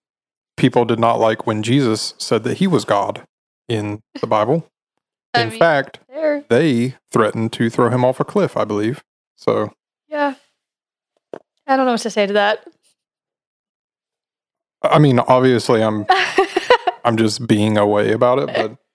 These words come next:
Speaker 1: it's, it,
Speaker 2: Yeah.
Speaker 1: it is.
Speaker 2: And maybe some people had the same thought as you because they did get followers.
Speaker 1: That's so insane that they got fo-, oh, I cannot
Speaker 2: Yeah.
Speaker 1: believe that.
Speaker 2: So
Speaker 1: Oh my
Speaker 2: their
Speaker 1: God.
Speaker 2: ideas were not well received, and this made them sad, but they kept going.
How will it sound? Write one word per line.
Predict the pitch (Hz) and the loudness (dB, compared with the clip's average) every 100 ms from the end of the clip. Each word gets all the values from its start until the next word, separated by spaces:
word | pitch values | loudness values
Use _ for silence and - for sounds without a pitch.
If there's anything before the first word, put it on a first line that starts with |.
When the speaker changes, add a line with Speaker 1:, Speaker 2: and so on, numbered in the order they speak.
| _ _ _ - | _ _ _ 0
Speaker 1:
it's, | 113 107 - - - _ _ _ _ _ _ _ _ _ _ _ _ _ _ - | 2 2 -4 -8 -10 _ _ _ _ _ _ _ _ _ _ _ _ _ _ 2
it, | 117 113 - _ | 2 2 -4 _
Speaker 2:
Yeah. | 240 277 330 320 _ _ _ - | 2 2 2 -4 _ _ _ 2
Speaker 1:
it | 117 117 113 | 4 4 4
is. | 110 110 117 - - | 2 2 0 -4 -4
Speaker 2:
And | 240 | 0
maybe | 240 233 285 | 2 2 0
some | - 285 | -2 -2
people | 294 285 | -2 0
had | 285 | 0
the | 269 | 0
same | 269 269 | -2 0
thought | 254 | 0
as | 247 226 | 0 -2
you | 269 | -2
because | 247 233 | -2 -2
they | 214 220 | 0 0
did | 220 214 | -2 -2
get | 226 | -4
followers. | 214 226 196 180 185 - - _ _ _ _ _ _ _ _ _ 156 | 0 0 0 0 -2 -8 -18 _ _ _ _ _ _ _ _ _ 2
Speaker 1:
That's | 135 - | 2 0
so | - 117 | 0 0
insane | 101 101 113 104 | 0 -2 -2 -2
that | 104 104 | -2 0
they | 107 | 2
got | 104 - | 0 0
fo-, | 110 | 0
oh, | 113 | 2
I | 110 | 0
cannot | - 120 101 | -2 -2 -2
Speaker 2:
Yeah. | 101 | -4
Speaker 1:
believe | 101 104 104 | -4 -4 -2
that. | 104 104 - - | 0 -2 -4 -4
Speaker 2:
So | 247 | 0
Speaker 1:
Oh | 240 220 | 0 0
my | |
Speaker 2:
their | 247 262 | 0 0
Speaker 1:
God. | 285 | 0
Speaker 2:
ideas | 302 254 233 | 0 0 0
were | 214 | 0
not | 214 214 | 0 0
well | 226 220 | 0 0
received, | 220 - 208 208 | -2 -2 -2 -2
and | 220 254 | -4 -4
this | 311 - | -4 -4
made | 302 294 | -4 -2
them | 320 330 | -4 -4
sad, | - 190 185 190 190 196 | -4 -2 0 0 -2 -4
but | 196 | -4
they | 202 | -2
kept | 208 240 - | 0 -2 -2
going. | 185 - | -6 -6